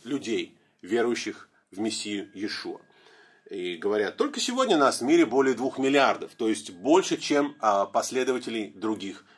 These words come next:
религий. Ну, а если уж посчитать всех верующих всех времен, так будет и того больше. Ну и не мо-,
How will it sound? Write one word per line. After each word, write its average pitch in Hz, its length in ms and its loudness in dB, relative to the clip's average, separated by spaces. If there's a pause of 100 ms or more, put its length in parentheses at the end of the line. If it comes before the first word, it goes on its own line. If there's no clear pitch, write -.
религий. 98 480 -6 (300)
Ну, 135 260 4
а 107 260 4
если 110 300 -2
уж 101 100 -4
посчитать 107 400 -2
всех - 300 -4
верующих 110 400 0
всех - 280 -4
времен, 127 460 0 (300)
так - 260 -6
будет 120 300 -6
и 160 60 -10
того 110 440 2
больше. 98 500 -2 (520)
Ну 127 200 2
и 120 260 2
не 113 80 -2
мо-, 226 220 4